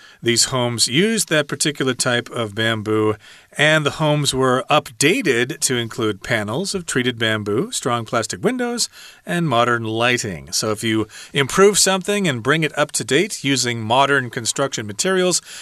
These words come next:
you update that thing. So yes,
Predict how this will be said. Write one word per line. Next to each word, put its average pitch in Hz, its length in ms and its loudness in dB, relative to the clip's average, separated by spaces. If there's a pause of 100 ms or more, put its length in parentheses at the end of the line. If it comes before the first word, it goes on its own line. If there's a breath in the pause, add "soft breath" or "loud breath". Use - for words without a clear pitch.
(140 loud breath)
you 135 240 -2
update 175 720 0
that 110 280 -2
thing. 101 360 -6 (380 loud breath)
So 147 300 4
yes, 127 440 2